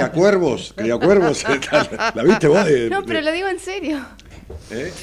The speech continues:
Speaker 2: Lo digo en serio. Y, eh, aclaro, yo te dije, tengo el audio, lo puedo reproducir al aire. Yo te dije, "Che, comamos afuera hoy". Y si es en el balcón también, por, por el aire que había afuera.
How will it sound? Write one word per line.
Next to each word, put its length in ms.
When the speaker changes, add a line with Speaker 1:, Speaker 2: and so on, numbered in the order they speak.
Speaker 2:
Lo 80
digo 180
en 120
serio. 280
Y, 260
eh, 180
aclaro, 640
yo 260
te 80
dije, 560
tengo 200
el 80
audio, 280
lo 120
puedo 140
reproducir 460
al 120
aire. 360
Yo 80
te 80
dije, 480
"Che, 160
comamos 340
afuera 440
hoy". 240
Y 140
si 100
es 100
en 100
el 120
balcón 380
también, 500
por, 320
por 140
el 120
aire 300
que 80
había 200
afuera. 460